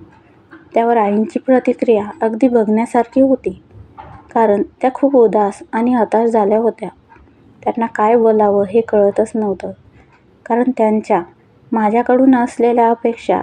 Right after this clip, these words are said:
ह्या कधीच पूर्ण होऊ शकणार नाही हे त्यांना कळून चुकलं होतं. त्यामुळे त्या मला एकही शब्द बोलल्या नाहीत आणि शांत झाल्या. परंतु थोड्या वेळानंतर आईंनी माझ्या खोलीमध्ये येऊन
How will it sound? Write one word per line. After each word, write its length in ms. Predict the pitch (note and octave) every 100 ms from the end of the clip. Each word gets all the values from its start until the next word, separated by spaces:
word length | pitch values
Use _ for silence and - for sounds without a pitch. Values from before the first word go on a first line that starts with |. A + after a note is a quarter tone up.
| -
ह्या 140 | A3+ B3+
कधीच 400 | B3 A3+ C4+ C#4+
पूर्ण 280 | C4+ B3+
होऊ 220 | B3 A#3 A3+
शकणार 500 | A3 G#3+ G#3+ G#3 G#3+
नाही 280 | G#3 F#3+ - -
हे 180 | - B3+
त्यांना 320 | A#3+ A3+ A3+
कळून 400 | A3+ G#3+ F#3+ A#3
चुकलं 300 | A#3 A3+ A3
होतं. 320 | G3+ F#3 - G#3 _ _ _ _ _ _ - - _ -
त्यामुळे 400 | A3 A#3 A#3+ A3+
त्या 140 | A#3+
मला 340 | A#3 A3 G3+ G#3 - B3+
एकही 440 | A3+ A3+ A3+ B3
शब्द 320 | C4 A#3 G#3+ A#3
बोलल्या 420 | A3+ G#3 G3 G#3+
नाहीत 380 | A3+ G#3+ - - _ _ _ - _ _ _ _
आणि 160 | A#3 C4
शांत 380 | B3+ A3+ G3+ A#3
झाल्या. 360 | A3+ G#3+ - - - _ _ - - - - - - - - - - - -
परंतु 460 | A3 A3+ A3+ A3 A3 _ - - - -
थोड्या 320 | B3 A#3 C4
वेळानंतर 720 | B3 A#3 A#3 A3+ A3+ G#3+ G#3 - -
आईंनी 480 | G#3+ A#3 B3 G#3+ - -
माझ्या 320 | A#3 A3 C4 -
खोलीमध्ये 640 | C4 A#3+ B3 A#3+ A#3+ A#3
येऊन 240 | A#3 G3+